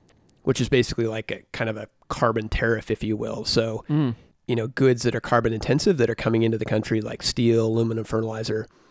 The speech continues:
Speaker 1: are gonna be hit with that tariff if they're not coming from a place that has an equivalent or higher price on carbon. And I think what's exciting about it is that that may be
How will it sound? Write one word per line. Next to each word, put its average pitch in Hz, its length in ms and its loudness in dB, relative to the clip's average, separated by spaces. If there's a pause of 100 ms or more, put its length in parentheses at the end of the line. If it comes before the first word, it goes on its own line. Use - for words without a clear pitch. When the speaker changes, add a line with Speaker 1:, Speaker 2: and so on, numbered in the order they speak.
(220)
Speaker 1:
are 113 120 0
gonna 113 140 -2
be 110 320 -4 (280)
hit - 180 4
with 131 140 4
that 110 200 2
tariff 113 360 4
if 104 80 0
they're 113 160 2
not 110 180 0
coming 107 260 -2
from 104 180 -2
a 107 60 -4
place 101 440 -2
that 104 100 0
has 104 480 -4
an 113 80 -2
equivalent 104 480 -2
or - 60 -4
higher 101 320 -2
price - 320 -6
on - 120 -18
carbon. - 360 -10 (420)
And 135 100 -2
I 127 80 2
think 127 320 0
what's - 440 -4
exciting 127 320 2
about 113 260 0
it 113 100 -10
is 113 560 -6 (300)
that 117 320 -4 (400)
that 139 220 0
may 123 180 2
be 113 640 -2